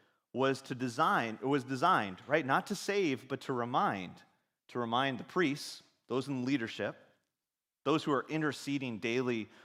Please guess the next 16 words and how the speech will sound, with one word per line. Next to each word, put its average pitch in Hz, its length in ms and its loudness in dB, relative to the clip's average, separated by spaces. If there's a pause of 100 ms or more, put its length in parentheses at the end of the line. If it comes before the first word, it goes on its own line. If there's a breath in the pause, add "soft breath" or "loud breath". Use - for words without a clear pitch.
(140 loud breath)
on 123 140 0
behalf 120 380 4
of 104 80 -8
people. 95 260 -6
That's, 214 220 2 (400 loud breath)
that's 269 200 2
m-, 139 200 -4 (180)
many 127 400 2
of 95 140 0
us, - 420 -6 (240)
right? 165 200 4
I - 40 -4
mean, 147 100 -4
this 180 120 -6
is 139 100 -6 (340)
the 131 120 2